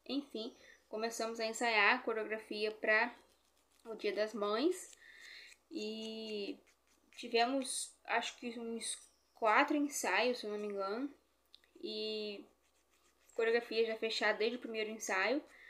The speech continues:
é, tudo ok, então foi só ficar finalizando, repassando mesmo nos outros ensaios e apresentamos no Dia das Mães. Eu não vou conseguir colocar pra vocês o vídeo no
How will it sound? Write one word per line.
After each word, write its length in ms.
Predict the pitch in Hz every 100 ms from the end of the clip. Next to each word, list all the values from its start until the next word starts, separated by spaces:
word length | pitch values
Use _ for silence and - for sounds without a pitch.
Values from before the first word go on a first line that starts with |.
| - - _ _ _ _ 208
é, 260 | 208 202 -
tudo 180 | 226 220
ok, 680 | 214 - 214 262 311 330 285
então 600 | 262 - 226 233 240 247
foi 200 | 226 220
só 600 | 220 233 226 247 254 240 220
ficar 560 | - 226 220 214 190 -
finalizando, 680 | 226 220 220 202 226 247 208
repassando 640 | 214 208 208 - 226 226
mesmo 300 | 208 208 214
nos 240 | 208 196 196
outros 260 | 202 202
ensaios 560 | 214 - 233 277 349 349 - - - - _
e 140 | - 254
apresentamos 720 | 262 269 277 262 233 247 247
no 140 | 262
Dia 240 | 220 214 226
das 200 | 262 262
Mães. 480 | 214 359 370 - - _ _ _ _ _ - _
Eu 240 | 247 262 277
não 160 | 359
vou 100 | 269
conseguir 360 | 254 254 226 226
colocar 300 | 226 220 214
pra 140 | 214
vocês 500 | 202 208 202 202 214 - - - _
o 200 | - 262
vídeo 420 | 214 214 214 208 220 -
no 680 | 214 214 220 226 240 349